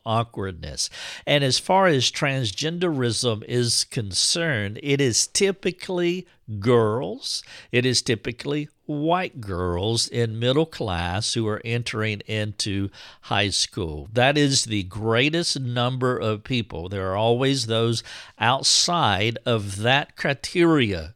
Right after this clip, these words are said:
girls, white, middle class, entering high school. But m-, more times than not, it will be that type of individual. Another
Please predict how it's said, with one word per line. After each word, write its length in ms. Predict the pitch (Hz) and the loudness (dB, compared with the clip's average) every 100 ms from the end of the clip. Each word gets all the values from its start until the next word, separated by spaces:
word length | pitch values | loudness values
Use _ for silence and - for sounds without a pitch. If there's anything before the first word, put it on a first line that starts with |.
| _ - | _ -2
girls, 580 | 127 120 139 143 139 - _ - | 4 6 4 2 -2 -8 _ -4
white, 580 | 101 107 104 107 110 - - _ - | 2 4 6 4 0 -10 -20 _ -4
middle 360 | 117 160 185 | 2 4 4
class, 680 | - 117 101 95 92 92 - - _ _ | 2 0 2 2 2 0 -2 -8 _ _
entering 540 | 95 98 - 104 101 | -6 -4 -4 -4 -4
high 340 | 95 - 107 95 | -6 -2 -2 0
school. 520 | 98 - - 76 71 | -2 -4 -4 -6 -8
But 180 | - 104 - - - - | -12 -12 -14 -20 -20 -16
m-, 140 | 120 113 - | -14 -12 -10
more 360 | 120 104 123 | -4 2 2
times 480 | 139 143 139 147 127 | 2 2 2 2 0
than 200 | 143 151 | 0 2
not, 360 | 131 85 87 110 | 0 0 -2 -4
it 180 | 104 104 | -4 -4
will 180 | 107 92 | -4 -2
be 200 | 98 87 | -2 0
that 300 | 101 110 - | -2 -4 -6
type 400 | - 110 98 - | -6 -4 -4 -6
of 200 | 95 - | -8 -6
individual. 920 | 107 107 110 95 117 131 110 82 76 - | -6 -4 -4 -2 -2 0 -2 -6 -6 -6
Another 640 | 110 107 127 180 247 190 | -4 -2 -2 2 2 2